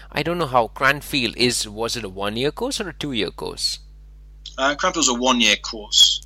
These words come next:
Speaker 1: Cranfield's a one-year course, and same was Imperial where I did. And,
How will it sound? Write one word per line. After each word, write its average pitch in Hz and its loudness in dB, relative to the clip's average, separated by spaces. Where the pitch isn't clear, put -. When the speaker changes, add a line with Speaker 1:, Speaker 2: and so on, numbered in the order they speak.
Speaker 1:
Cranfield's 113 2
a 104 -8
one-year 104 0
course, 101 -2
and 101 -6
same 113 2
was 107 -6
Imperial 101 -2
where 98 0
I 98 4
did. 90 0
And, 101 2